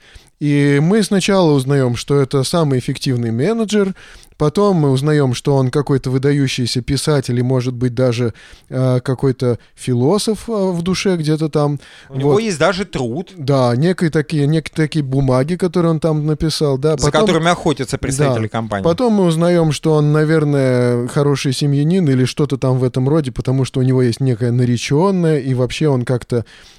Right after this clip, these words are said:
Speaker 1: э, очень как-то красиво и, э, значитель-, значительно говорит. А потом становится понятно, что это какой-то вообще больной человек просто.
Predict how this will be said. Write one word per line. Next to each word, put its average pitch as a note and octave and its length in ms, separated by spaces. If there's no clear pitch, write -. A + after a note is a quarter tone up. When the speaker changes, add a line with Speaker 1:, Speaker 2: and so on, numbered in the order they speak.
Speaker 1:
э, B2+ 180
очень C3 320
как-то C3 300
красиво C3 600
и, A#2 320
э, A#2 400
значитель-, B2 720
значительно C#3 680
говорит. C#3 480
А B2+ 220
потом B3 380
становится A3 460
понятно, G3 440
что F#3 160
это E3+ 140
какой-то F3 380
вообще E3+ 260
больной F3 380
человек G#3+ 420
просто. B2+ 400